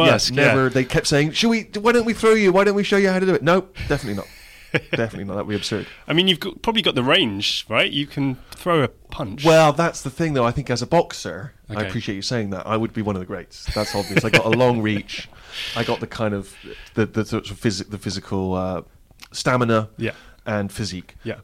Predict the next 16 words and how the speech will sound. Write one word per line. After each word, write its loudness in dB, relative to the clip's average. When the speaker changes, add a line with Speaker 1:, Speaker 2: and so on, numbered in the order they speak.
Speaker 1:
But 4
as 0
a -4
wrestler, -4
it's -14
a -10
lot -2
more -2
kind -10
of -14
bumping -6
and -6
throwing -2
yourself -6
and -8
Speaker 2:
Okay. -8